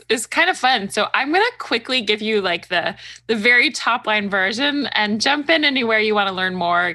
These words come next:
can dig in afterwards. 'Cause I started with a,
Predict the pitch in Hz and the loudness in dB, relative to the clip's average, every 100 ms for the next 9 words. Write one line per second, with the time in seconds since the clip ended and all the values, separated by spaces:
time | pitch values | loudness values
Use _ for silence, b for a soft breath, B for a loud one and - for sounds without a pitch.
0 | - 185 170 - 185 170 170 160 156 - | -6 -6 -8 -6 -6 -2 -2 -2 -4 -4
1 | 160 151 143 127 196 - - 220 254 269 | -10 -2 -2 -2 -2 -4 -6 -2 0 2
2 | 285 302 269 285 220 | 2 0 0 -4 -2